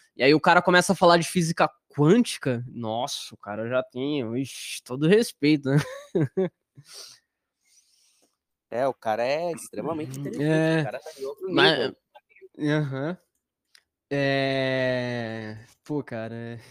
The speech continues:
Speaker 1: sensacional. Tem um amigo meu, cara, que até gostaria de convidar ele pra cá. Ele, e-, ele de fato lê bastante artigos, assim, saca? Ele é homossexual, mas é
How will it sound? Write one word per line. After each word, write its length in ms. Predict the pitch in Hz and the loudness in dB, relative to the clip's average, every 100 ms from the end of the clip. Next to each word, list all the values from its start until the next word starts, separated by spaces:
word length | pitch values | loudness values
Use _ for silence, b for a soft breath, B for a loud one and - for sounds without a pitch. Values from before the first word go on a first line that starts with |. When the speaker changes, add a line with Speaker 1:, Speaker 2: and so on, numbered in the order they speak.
| B | B
Speaker 1:
sensacional. 720 | - 139 131 156 196 165 143 B B _ | -18 -14 -12 -10 -6 -4 -6 B B _
Tem 120 | 220 | 0
um 100 | 277 | 2
amigo 300 | 254 226 185 | 4 2 2
meu, 260 | 147 160 185 | 2 2 2
cara, 340 | 135 120 113 | 0 -4 -4
que 100 | - | -8
até 180 | 127 147 | -6 -6
gostaria 380 | 190 - 202 196 | -6 -4 -2 -2
de 100 | 175 | -2
convidar 440 | 185 175 139 135 | -8 -8 -6 -4
ele 120 | 135 131 | -4 -8
pra 160 | 117 | -12
cá. 320 | - 127 147 - _ _ _ _ _ _ | -10 -8 -8 -12 _ _ _ _ _ _
Ele, 920 | - 113 120 120 120 120 120 113 110 | -12 -8 -6 -4 -4 -6 -6 -8 -10
e-, 380 | - 107 92 90 - | -8 -8 -10 -14 -8
ele 320 | 120 135 143 | -6 -4 -4
de 120 | 143 | -6
fato 400 | - 151 156 160 | -2 0 0 -2
lê 260 | 127 135 151 | -4 -4 -4
bastante 440 | 135 - 147 175 | -4 -6 -8 -4
artigos, 580 | 156 - 139 139 131 123 | -6 -4 -6 -6 -6 -12
assim, 420 | 123 131 131 123 _ _ _ _ | -12 -12 -12 -14 _ _ _ _
saca? 480 | - 117 110 127 b b b - | -14 -12 -12 -16 b b b -6
Ele 140 | 160 | -2
é 40 | |
homossexual, 840 | 190 196 - 180 - 143 135 151 143 | 0 0 -2 -6 -6 -2 2 2 0
mas 300 | 131 127 123 | -2 -6 -8
é 400 | 131 135 151 131 | -8 -6 -6 -8